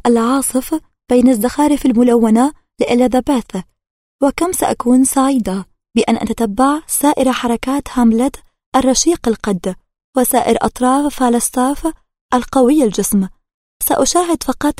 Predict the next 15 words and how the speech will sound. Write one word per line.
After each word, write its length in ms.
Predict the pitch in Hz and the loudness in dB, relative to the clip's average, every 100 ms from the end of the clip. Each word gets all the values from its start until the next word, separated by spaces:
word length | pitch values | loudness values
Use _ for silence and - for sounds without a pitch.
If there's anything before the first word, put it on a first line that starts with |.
| - | -6
تمثيلية 640 | - 226 277 254 269 285 226 196 | -2 0 2 2 0 -4 -6 -6
واحدة، 520 | 190 185 - 190 185 - _ _ - | -6 -6 -8 -8 -8 -10 _ _ -4
وسيكون 480 | 269 - 220 - 240 | -2 0 0 2 2
علي 420 | 226 220 220 254 - _ _ | 4 2 2 0 -4 _ _
أن 120 | 254 233 | 0 4
أواجه 500 | 240 285 311 262 254 | 4 2 2 0 0
عددا 360 | 254 302 247 | 0 0 2
من 180 | 233 240 | 4 6
المفاجآت، 800 | 233 226 247 233 - 262 233 - 185 _ _ _ - | 4 2 2 -2 -2 -4 -6 -8 -12 _ _ _ -2
بما 160 | 311 | 0
في 160 | 254 240 | 2 2
ذلك 400 | 220 226 277 - _ _ - | 2 0 -2 -6 _ _ -2
الإشارات 600 | 254 - - 262 294 - | 0 0 0 0 0 -2
الفنية 600 | 269 277 247 240 233 269 - _ - | -2 4 4 4 2 -2 -8 _ -6
التي 320 | 233 277 - | -2 0 0